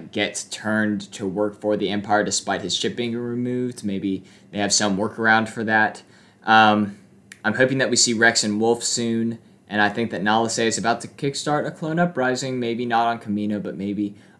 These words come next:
across the galaxy. And maybe Delta Squad joins up with Hunter and Crosshair, or they go off on their own for their ano-,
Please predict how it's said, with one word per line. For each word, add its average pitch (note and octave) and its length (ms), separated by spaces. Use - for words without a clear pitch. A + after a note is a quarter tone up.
across - 400
the G2+ 80
galaxy. F#2 680
And A2 400
maybe B2 260
Delta C#3+ 220
Squad C#3 300
joins C#3 260
up C#3 120
with - 100
Hunter C#3 260
and C#3 80
Crosshair, C#3 560
or A#2 240
they A2+ 140
go A2+ 160
off A#2+ 220
on A#2+ 140
their A2+ 180
own A#2 340
for A2 160
their A2+ 160
ano-, A2+ 280